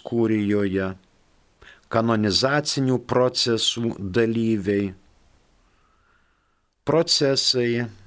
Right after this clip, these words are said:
kai vyksta disciplinariniai arba celibato klausimais, ten taip pat yra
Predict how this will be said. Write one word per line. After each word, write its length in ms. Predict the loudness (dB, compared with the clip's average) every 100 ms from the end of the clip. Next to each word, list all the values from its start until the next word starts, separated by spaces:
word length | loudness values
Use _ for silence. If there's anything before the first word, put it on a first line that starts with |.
| -20 -20 -20
kai 240 | -4 0 0
vyksta 480 | 0 0 -2 -2 -2
disciplinariniai 1600 | 0 0 2 0 -2 -2 0 2 2 2 0 0 0 0 -2 -4 -12 -18 -6
arba 760 | -2 -2 -4 0 2 2 -2 -8
celibato 840 | -6 -2 0 0 0 0 0 -2 -4
klausimais, 1040 | -2 0 0 0 -4 -4 -2 -2 -2 -6 -10 -20 -20 -8
ten 480 | -2 0 -2 -4 -8 _ -14 -2
taip 340 | 0 0 -2
pat 340 | -2 -2 -4 -14 -18 -8
yra 600 | -4 -2 -2 -2 -4